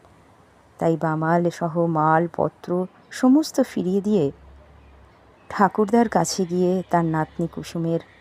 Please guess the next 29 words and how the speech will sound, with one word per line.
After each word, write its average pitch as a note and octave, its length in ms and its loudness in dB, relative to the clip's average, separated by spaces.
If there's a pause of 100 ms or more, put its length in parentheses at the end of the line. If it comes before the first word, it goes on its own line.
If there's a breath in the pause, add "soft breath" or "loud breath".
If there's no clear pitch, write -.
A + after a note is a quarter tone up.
(140)
পানি E3 400 0
প্রার্থনা D3+ 520 -2
করলেন। - 420 -4 (460 soft breath)
এতে F3+ 180 0
তিনি G3 260 0
দ্বিধাবোধ E3 560 -2
করেননি। D3 540 -2 (1300 soft breath)
ঠাকুরদা A3 680 2 (120)
যার F3+ 340 4
পণ্যায় G3+ 340 2
খুশি - 400 -8
হয়ে F#3 380 2
প্রথম G3 380 0
স্বীকার F3+ 380 0
করেন D#3 380 -4
যে D#3+ 200 -4
তিনি D3+ 340 -4 (380)
গরিব, D#3 500 -2
নিঃস্ব। - 640 -4 (1300 loud breath)
তার F3 160 2
কুসুম G#3+ 420 -2
যে A3 120 0
এত F#3 240 0
ভাগ্যবতী E3+ 840 -4 (420)
তা F3 120 4
তিনি F3+ 240 0
বুঝে D#3+ 320 -6
উঠতে D#3 240 -6
পারেননি। D#3+ 500 -4